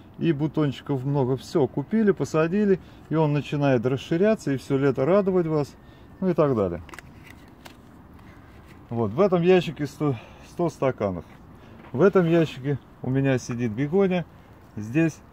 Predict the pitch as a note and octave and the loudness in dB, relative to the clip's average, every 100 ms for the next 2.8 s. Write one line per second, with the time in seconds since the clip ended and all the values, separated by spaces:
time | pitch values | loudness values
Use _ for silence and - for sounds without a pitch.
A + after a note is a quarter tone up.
0 | - - A#2 C3+ C3+ C#3+ D3+ F#3 F3+ D#3 | -14 -6 -4 -4 -2 -2 0 2 2 0
1 | - - - A2 A2 D#3 C3 A2+ C#3+ - | -4 -14 -12 -10 -2 -2 0 0 -2 -2
2 | - B2 A#2+ - G#2+ F#2+ F2 | -4 -4 -2 -4 -6 -6 -10